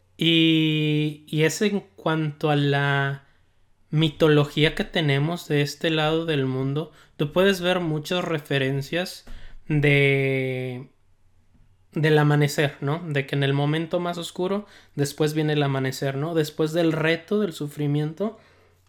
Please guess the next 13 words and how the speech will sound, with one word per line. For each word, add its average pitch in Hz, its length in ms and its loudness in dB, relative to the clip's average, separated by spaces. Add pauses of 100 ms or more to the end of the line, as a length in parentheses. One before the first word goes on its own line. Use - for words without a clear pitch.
viene 147 500 2
como 139 500 -2
algo 139 420 2
glorioso, 139 640 2
¿no? 139 220 -2
La, 131 300 -4
la, 131 240 -6
la 139 140 -2
forma 143 400 0
más 143 240 -2
pura 147 360 -2
del 139 180 -2
héroe. 139 300 -2